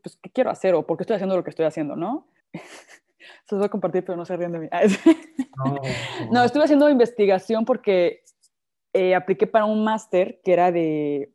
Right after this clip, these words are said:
Speaker 1: de cerámica, o sea, era como Bellas Artes en cerámica. Y era un máster, lo, o sea, les voy a contar ahorita, era, fui al lugar, tenían hornos de todos los tamaños,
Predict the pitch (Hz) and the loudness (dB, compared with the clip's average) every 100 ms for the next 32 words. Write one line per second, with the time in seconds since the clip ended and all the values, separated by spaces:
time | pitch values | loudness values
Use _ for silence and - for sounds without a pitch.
0 | _ - 196 220 - 185 180 175 - 147 | _ -4 0 0 2 2 2 0 -2 -4
1 | - 165 190 185 170 160 170 160 190 220 | -4 -4 -4 -4 -2 0 0 0 -4 -6
2 | 196 160 151 139 - 123 _ _ 175 180 | -8 -6 -6 -6 -10 -12 _ _ -2 0
3 | 175 175 175 226 - _ _ - - - | 0 -4 -4 -8 -10 _ _ -8 -6 -6
4 | 175 180 175 190 180 170 165 160 175 - | -4 -2 -2 -4 -4 -2 -2 0 -2 0
5 | 196 226 247 _ _ _ _ - 208 233 | -2 -4 -8 _ _ _ _ -2 0 2
6 | 226 185 202 - _ _ _ _ _ _ | 2 0 -2 -6 _ _ _ _ _ _
7 | - 202 208 - - 196 196 202 185 - | -6 -2 -2 -6 -4 -2 -2 -2 -2 -2
8 | 175 170 165 160 165 160 165 - | -2 -4 -4 -2 0 0 -2 -6